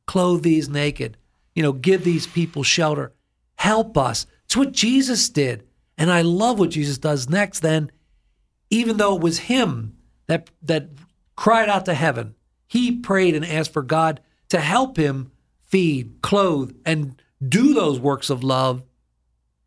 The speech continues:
He gave the gifts then to his disciples,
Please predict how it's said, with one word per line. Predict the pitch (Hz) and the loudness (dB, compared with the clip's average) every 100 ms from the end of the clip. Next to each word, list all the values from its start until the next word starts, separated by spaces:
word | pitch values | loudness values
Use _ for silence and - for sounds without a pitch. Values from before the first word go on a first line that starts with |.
| _ | _
He | - 160 | -2 -2
gave | 139 117 170 220 240 - | -2 0 0 0 -2 -4
the | 196 | -6
gifts | - 180 - | -4 -4 -4
then | - 175 175 170 | -4 -2 -2 -2
to | - | -2
his | 156 143 | -2 -2
disciples, | - 139 - 190 220 131 127 170 - | -2 0 2 2 0 -2 -2 -2 -6